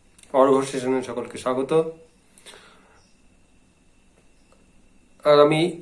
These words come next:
সোমবার শ্যামা মায়ের পুজো রয়েছে।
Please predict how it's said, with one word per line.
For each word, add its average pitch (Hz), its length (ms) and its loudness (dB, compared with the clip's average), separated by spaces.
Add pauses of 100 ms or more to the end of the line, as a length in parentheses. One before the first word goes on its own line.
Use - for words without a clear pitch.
সোমবার 156 540 4 (3000)
শ্যামা 139 340 2
মায়ের 139 340 2
পুজো 143 220 2
রয়েছে। 147 480 4